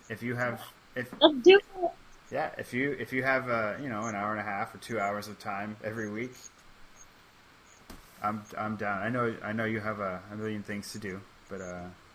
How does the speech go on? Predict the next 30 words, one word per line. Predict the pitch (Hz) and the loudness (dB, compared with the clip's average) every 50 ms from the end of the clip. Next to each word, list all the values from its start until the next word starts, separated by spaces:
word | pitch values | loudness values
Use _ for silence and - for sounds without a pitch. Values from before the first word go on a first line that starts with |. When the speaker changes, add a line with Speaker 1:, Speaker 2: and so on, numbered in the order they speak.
| - - - - - - - - - - - - - - - - - - - - - - - - - - - - - - - | -20 -20 -20 -20 -20 -20 -20 -20 -20 -20 -20 -20 -20 -20 -20 -20 -20 -20 -20 -20 -20 -20 -20 -20 -20 -20 -20 -20 -18 -10 -4
Speaker 1:
no, | - - - | -2 -2 -2
but | 226 208 | -2 6
Speaker 2:
I | 190 214 | 10 12
don't | 247 254 | 12 12
have | 262 247 - - | 12 12 10 10
kids | 294 285 - - | 8 8 8 10
though, | - 208 208 | 10 12 12
right? | 208 202 208 220 233 - - - - - - - - | 12 12 12 12 10 6 -6 -12 -12 -12 -6 2 6
Do | 202 202 | 6 8
it | 208 208 | 8 10
now. | 208 208 196 - - - | 10 10 10 8 4 0
Speaker 1:
<laughs> | - - - - - | -2 -2 -2 -2 4
Speaker 2:
Now. | - 208 190 175 175 - - - - | 8 10 10 10 10 6 6 8 10
<laughs> | 269 247 403 427 415 - 370 - - - - - - - - - - - - - - - - - - - - - - - - - - - - - | 12 12 12 12 12 12 10 10 8 2 -4 -14 -14 -16 -16 -16 -18 -18 -18 -20 -20 -20 -20 -20 -20 -20 -20 -20 -20 -20 -20 -20 -20 -18 -12 -6
Speaker 1:
Yeah, | 107 104 | -2 0
I | 113 | 0
have | 123 123 123 | 0 0 -2
to, | - 117 - - | -6 -6 -2 0
I | 113 | 2
have | 117 113 - | 2 2 0
to | - 110 | -2 -6
feed | - - 120 110 104 | -4 -2 -2 -2 0
my | 107 101 98 | 0 0 2
dog. | 90 98 92 87 82 80 - - | 2 0 0 0 -2 -4 -6 -6
That's | 104 98 - - | -6 -6 -4 -4
it. | 95 82 - - - - - - 107 | -6 -6 -6 -10 -16 -20 -14 -8 -6
Other | 104 101 98 | -4 -4 -4
than | 92 98 95 92 92 | -6 -6 -6 -6 -4
that, | 87 85 82 78 - | -4 -4 -6 -6 -8
I'm, | 87 90 87 82 | -8 -8 -10 -10